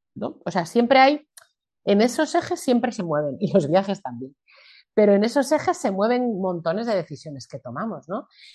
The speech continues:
Y a veces no nos damos cuenta, eh, que cuando tú decides externalizar o no externalizar algo, eh, tu tiempo también vale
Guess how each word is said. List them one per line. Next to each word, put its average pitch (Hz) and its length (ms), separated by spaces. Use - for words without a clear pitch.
Y 185 100
a 165 60
veces 311 500
no 175 140
nos 233 120
damos 240 320
cuenta, 285 580
eh, 170 840
que 170 280
cuando 156 800
tú 247 140
decides 269 560
externalizar 165 720
o 233 40
no 233 100
externalizar 226 640
algo, 220 460
eh, 160 400
tu 196 140
tiempo 262 400
también 160 400
vale 135 240